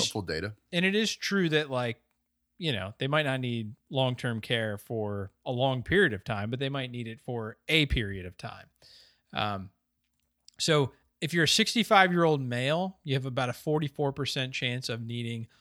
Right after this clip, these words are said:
Speaker 2: long-term care at some point in your remaining life. If you're a female that's sixty-five, fifty-six percent chance that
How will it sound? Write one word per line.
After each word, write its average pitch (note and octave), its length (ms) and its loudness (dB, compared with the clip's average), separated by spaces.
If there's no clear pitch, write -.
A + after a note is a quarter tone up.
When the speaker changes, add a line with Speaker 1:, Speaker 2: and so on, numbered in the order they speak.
Speaker 2:
long-term A#2+ 540 0
care A2+ 380 0
at A2 160 -4
some A#2+ 260 0
point A2 400 -6
in B2+ 140 -6
your A#2 120 -4
remaining A2+ 440 -6
life. F#2+ 320 -10
If C#3 160 -6
you're B2+ 120 4
a - 20 -4
female C#3 640 2
that's A2+ 180 -2
sixty-five, A#2 800 -4
fifty-six D#3 720 0
percent A2+ 420 -6
chance G#2 480 -10
that B2 440 0